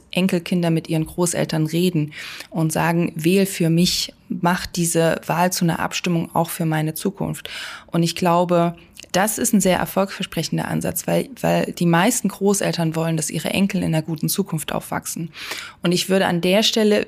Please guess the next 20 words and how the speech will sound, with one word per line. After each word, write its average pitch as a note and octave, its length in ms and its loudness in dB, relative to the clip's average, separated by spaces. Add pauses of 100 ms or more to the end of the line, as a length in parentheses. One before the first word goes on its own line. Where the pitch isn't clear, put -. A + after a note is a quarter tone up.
weniger G3 680 4
darüber F3+ 340 2
reden, F#3 340 2
was E3+ 340 0
wir F3 440 2
zu - 160 -4
verlieren G3 420 4
haben. G#3+ 280 4
Wir F3 100 2
haben F#3 160 4
sehr G#3+ 320 4
viel A#3+ 240 4
darüber F#3 380 2
geredet, E3+ 560 0
was F#3+ 160 0
das - 220 0
Szenario F3 580 2
ist, - 260 0
wenn E3 140 2
die E3 240 0